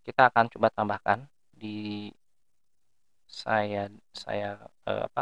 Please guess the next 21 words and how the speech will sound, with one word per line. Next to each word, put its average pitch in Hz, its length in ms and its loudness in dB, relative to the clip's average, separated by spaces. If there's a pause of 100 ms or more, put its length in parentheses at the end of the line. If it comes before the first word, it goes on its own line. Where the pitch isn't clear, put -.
cut - 240 -2
ya, - 160 -10 (480)
pindahin 107 240 -10
sini. 104 220 -10 (1400)
Kemudian 110 880 0
saya, 127 720 2 (960)
kalau, 127 240 10 (160)
kalau, 127 480 12
eh, 120 640 10 (1040)
perintahnya 123 560 8
begini, 120 560 0
itu 147 80 0
artinya 131 560 6 (560)
target 120 480 8 (320)
objek, 110 480 4 (360)
transform 123 560 6
titik - 240 -4
position 135 560 2
dipasangkan 127 800 6
dengan 139 240 6
nilai 139 400 4